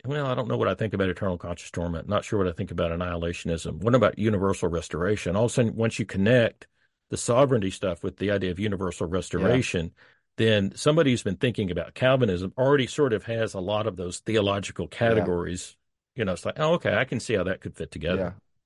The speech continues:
Speaker 2: That's exactly what I told, I, I might have told Marty. I've told a few people, I'm like,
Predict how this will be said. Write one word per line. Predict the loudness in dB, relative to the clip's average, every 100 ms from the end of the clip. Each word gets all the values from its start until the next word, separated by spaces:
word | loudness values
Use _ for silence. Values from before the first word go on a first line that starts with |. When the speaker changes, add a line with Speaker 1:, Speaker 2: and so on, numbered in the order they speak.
| _
Speaker 2:
That's | 0 0
exactly | 0 2 2 2 0
what | 0
I | -2
told, | -2 -2 0 -2
I, | -4 -6 -8
I |
might | -6 -6
have | -6
told | -8 -6
Marty. | -4 -4 -4
I've | -6 -4
told | -6 -6
a |
few | -6 -10
people, | -8 -8 -6
I'm | -6 -4
like, | -4 -4 -8